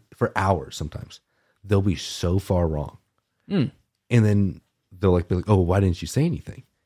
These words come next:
Speaker 1: I was like, "Well, you seemed like you understood it.
Speaker 2: <laughs>
Speaker 1: Like, <laughs> why would I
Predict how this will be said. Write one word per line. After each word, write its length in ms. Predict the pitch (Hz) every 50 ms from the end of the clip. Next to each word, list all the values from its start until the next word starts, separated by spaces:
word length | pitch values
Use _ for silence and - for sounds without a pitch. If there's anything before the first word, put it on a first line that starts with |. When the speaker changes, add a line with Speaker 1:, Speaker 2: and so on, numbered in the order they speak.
| -
Speaker 1:
I 40 | -
was 100 | 117 110
like, 100 | 120 110
"Well, 80 | 113 113
you 80 | 127 143
seemed 240 | - - 113 110 104
like 180 | 87 87 -
you 160 | 90 85 80 - -
understood 420 | - 87 - - - - - - -
it. 140 | - - -
Speaker 2:
<laughs> 60 | - - - - _ -
Speaker 1:
Like, 640 | - - - - - - - - 143 117 - 139
<laughs> 60 | 117 -
why 160 | 131 - 127
would 160 | 117 107 117
I 200 | 104 104 101 87